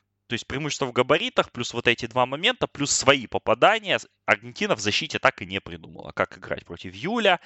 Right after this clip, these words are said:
как, э, справиться с Фернандесом, как перекрыть Марка Газоля, который сыграл четырнадцать плюс семь плюс семь. И, наверное, Марк Газоль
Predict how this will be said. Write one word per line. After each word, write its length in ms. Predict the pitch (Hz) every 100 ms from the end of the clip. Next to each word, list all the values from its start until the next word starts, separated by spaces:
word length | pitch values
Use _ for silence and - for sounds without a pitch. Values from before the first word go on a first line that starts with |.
| - - - _
как, 260 | 123 110
э, 140 | 101 87
справиться 600 | - - 117 107 87 -
с 40 |
Фернандесом, 680 | - 98 151 240 185 - 139
как 220 | - 123 -
перекрыть 420 | 101 101 107 -
Марка 280 | 101 - 92
Газоля, 420 | 98 113 151 196
который 360 | - - 135
сыграл 340 | 127 123 135 117
четырнадцать 600 | - 139 147 131 117 113
плюс 200 | 113 110
семь 220 | - 113 -
плюс 200 | 104 95
семь. 320 | - 101 92 - - - - _
И, 180 | 120 107
наверное, 420 | 98 95 117 110
Марк 240 | 95 107 95
Газоль 360 | 92 95 98